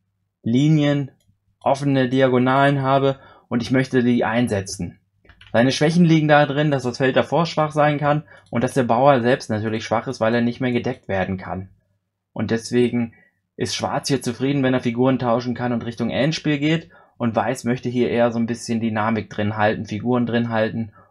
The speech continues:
um eben diese Stärken zu nutzen. Ja, wie geht's hier weiter? Typischerweise ist hier der Hauptzug, sich erstmal zu entwickeln.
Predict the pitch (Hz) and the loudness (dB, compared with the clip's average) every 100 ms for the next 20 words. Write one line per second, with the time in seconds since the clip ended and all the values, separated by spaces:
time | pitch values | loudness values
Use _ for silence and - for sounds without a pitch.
0 | - 127 131 120 117 117 117 - 107 110 | -2 0 2 0 0 0 -2 -4 -6 -6
1 | 117 101 92 92 92 - 98 92 _ _ | -8 -8 -6 -6 -6 -12 -16 -18 _ _
2 | _ _ _ _ _ _ _ _ _ _ | _ _ _ _ _ _ _ _ _ _
3 | _ _ _ _ _ 113 113 120 117 127 | _ _ _ _ _ -2 2 2 4 4
4 | 127 190 190 208 - _ _ _ _ _ | 6 4 4 0 -2 _ _ _ _ _
5 | _ - 143 143 127 127 127 123 127 120 | _ -2 2 4 6 6 6 4 2 0
6 | - _ _ _ _ _ _ _ _ _ | -8 _ _ _ _ _ _ _ _ _
7 | _ - 131 - 127 117 120 - 127 117 | _ -10 -8 2 4 4 2 0 -2 -2
8 | 117 - 113 117 117 107 101 117 110 160 | -4 0 0 2 2 0 -2 -4 -4 -2
9 | - 208 226 | 0 0 -2